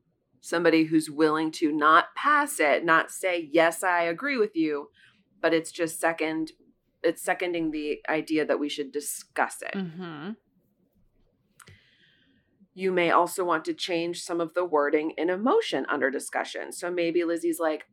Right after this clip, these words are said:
Speaker 1: "I wanna be queen." And I could say, "Okay, I make a motion that we amend it to say I want to be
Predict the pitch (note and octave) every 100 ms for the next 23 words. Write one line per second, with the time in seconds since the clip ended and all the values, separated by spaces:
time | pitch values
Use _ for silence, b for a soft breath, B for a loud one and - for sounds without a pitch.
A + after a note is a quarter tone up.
0 | - G3 G3+ G#3 A3 G3+ F#3 F#3 F3 E3+
1 | - G#3 F3 G2 - _ _ _ _ _
2 | _ _ _ - E3+ E3 D#3+ - D#3+ -
3 | D3+ D3+ D#3 - _ _ _ _ _ _
4 | G#4+ F4+ C4+ - G#3 G3 F#3+ G3+ F#3+ G3
5 | F#3+ F#3 F3 F#3+ F#3 F#3 F#3 F#3 F#3 -
6 | F#3+ F#3+ F3+ - E3+ F3 E3 - - -
7 | F4+